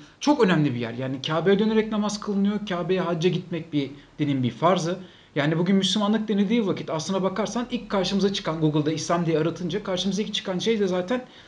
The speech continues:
Kabe'nin görüntüsü. Bu kadar merkezde. Peki Kabe nereden çıktı? Yani Kabe'nin tarihi ne? Kabe'nin geçmişinde neler olmuş? Şimdi bu konuda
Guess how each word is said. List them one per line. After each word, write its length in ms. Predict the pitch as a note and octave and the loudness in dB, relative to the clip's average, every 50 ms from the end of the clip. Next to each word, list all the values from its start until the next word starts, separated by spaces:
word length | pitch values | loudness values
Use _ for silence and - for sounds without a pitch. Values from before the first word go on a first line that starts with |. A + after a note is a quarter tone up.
| - - - - | -20 -14 2 4
Kabe'nin 320 | G#3+ G#3 F3 F3 G3 A#3+ | 6 6 8 6 6 4
görüntüsü. 460 | A3 G#3 F3+ E3 D3+ - C3+ - A#2+ - - - - - - _ _ - | 4 4 4 2 0 -4 -6 -8 -8 -10 -14 -18 -20 -20 -20 _ _ -6
Bu 80 | A#3+ - | -4 4
kadar 260 | - C4+ A#3 B3 B3+ | 6 6 6 6 6
merkezde. 640 | A3+ G#3+ G3+ F#3+ F#3 - G3+ F#3 D#3+ C#3+ B2 - - - | 6 6 4 4 2 2 0 0 0 -2 -4 -6 -6 2
Peki 280 | - C4 C4 A#3+ - - | 2 4 4 4 2 6
Kabe 260 | B3+ A#3+ A#3+ C#4 C4 | 6 6 6 6 6
nereden 360 | C4 B3 A#3 G3+ F3+ D3 B2 | 6 6 8 6 4 2 0
çıktı? 240 | - - B2+ - A2 | -2 -6 -8 -10 -12
Yani 280 | A2+ B2 C3 C#3 D#3 D3 | -10 -8 -4 -4 -4 -2
Kabe'nin 400 | E3 E3 E3 E3 F#3 G3+ A3+ A3 | -2 -2 -2 0 0 0 -2 -2
tarihi 460 | G#3+ G#3 G3+ G#3 G3 G#3 G#3 A3 F#3+ | 0 0 0 4 4 4 4 4 2
ne? 120 | D3+ - | 2 0
Kabe'nin 380 | - D#3 D3 C#3+ D3+ D#3+ F3 D#3+ | 0 -2 -2 -2 -2 -2 -2 -2
geçmişinde 460 | E3+ D#3 D#3+ E3 D#3+ - F#3+ G#3 G3+ | -2 -2 -2 -4 -4 -4 -4 -2 0
neler 200 | F3+ F3 F#3 F3+ | 0 0 2 2
olmuş? 240 | E3 B2+ A#2 A#2 - | 0 0 -2 -4 -4
Şimdi 280 | - E3+ E3+ D3+ D3+ D3 D#3 | -6 -4 -2 -2 -2 -2 -2
bu 140 | G3+ - | -2 0
konuda 420 | - B3+ A3 F#3 F3+ G3+ B3+ C4 | 2 2 4 4 4 2 2 2